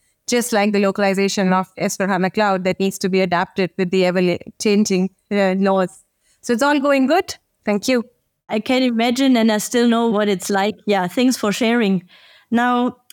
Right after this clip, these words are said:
Speaker 2: let's come to the main topic of today's podcast episode, which is localization as a self-service. Um, for our listeners who are completely new to the topic, can you explain what it means and also what it comprises?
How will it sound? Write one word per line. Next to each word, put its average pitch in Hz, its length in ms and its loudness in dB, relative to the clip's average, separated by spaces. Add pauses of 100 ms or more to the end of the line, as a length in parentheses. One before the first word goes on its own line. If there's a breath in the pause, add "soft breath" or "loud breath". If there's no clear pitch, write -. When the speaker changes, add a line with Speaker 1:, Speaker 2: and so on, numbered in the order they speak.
(400 soft breath)
Speaker 2:
let's 240 200 -2
come 277 260 0
to 247 100 -4
the 226 100 0
main 214 420 2
topic 196 440 -2
of 170 160 -4
today's 190 340 0
podcast 240 680 -4
episode, 262 540 0
which 220 240 -2
is 196 260 0
localization 185 800 0
as 160 200 -2
a 175 60 -2
self-service. 165 840 -4 (560)
Um, 220 400 2
for 226 300 -2
our 233 300 2
listeners 240 460 0
who 233 140 -4
are 208 160 0
completely 233 720 0
new 220 280 2
to 233 140 -2
the 175 140 0
topic, 170 540 -6
can 214 260 0
you 226 300 0
explain 240 500 0
what 233 160 2
it 208 160 -4
means 254 320 2
and 208 140 2
also 214 400 0
what 196 300 -2
it 226 160 -4
comprises? 202 840 -2